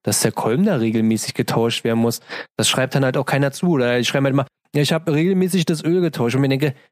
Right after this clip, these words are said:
interessiert mich eigentlich nicht. Ich will wissen, ob der Kolben gemacht wurde, weil ich gewinne nichts dadurch, dass mein Kolben irgendwie schon längst verschlissen ist. Also man muss sich das so ein bisschen vorstellen, dass der Kolben sich ein bisschen abträgt und der Zylinder.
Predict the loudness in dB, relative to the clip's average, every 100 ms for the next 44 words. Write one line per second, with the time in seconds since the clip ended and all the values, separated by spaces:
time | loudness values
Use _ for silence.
0 | _ -2 0 0 -2 0 -2 0 -2 0
1 | 0 0 0 0 0 2 2 0 0 0
2 | 0 0 0 -2 -4 -2 -2 0 0 0
3 | 0 -2 -4 -2 0 0 0 -2 -6 _
4 | _ -4 -2 0 -2 -4 _ _ -2 -2
5 | -4 -2 0 2 2 0 -2 -2 0 0
6 | 0 -2 0 0 0 0 0 0 0 0
7 | 2 2 2 0 2 0 0 -2 0 0
8 | 0 0 0 0 0 -4 -18 -20 _ -2
9 | 0 2 2 0 0 0 0 0 0 -2
10 | -2 -2 0 0 0 -2 -4 -2 0 2
11 | 2 0 0 0 0 0 0 -2 -2 -4
12 | -2 -4 0 0 0 0 2 2 2